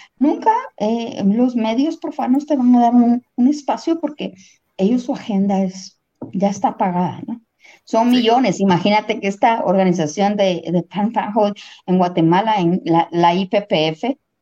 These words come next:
Speaker 1: ¿verdad? La, la Federación Internacional le manda a estos,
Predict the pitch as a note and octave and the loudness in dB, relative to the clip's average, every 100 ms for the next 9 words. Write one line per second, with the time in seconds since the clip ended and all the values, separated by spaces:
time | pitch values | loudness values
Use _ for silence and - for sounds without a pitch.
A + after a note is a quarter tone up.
0 | _ _ E3+ D#3+ F3+ A#3+ F#3 D#3 D#3 D#3+ | _ _ -2 2 2 2 0 0 -2 -6
1 | D#3+ E3+ D#3 D3+ E3+ F#3 F#3 F3+ D#3+ E3 | -4 -6 -4 -2 -2 -2 -2 -2 -2 -2
2 | _ E3 E3+ E3+ E3 F3 G#3+ G3+ F3 D#3 | _ -2 0 2 2 2 2 0 2 0
3 | E3 - - - | -2 -6 -20 -20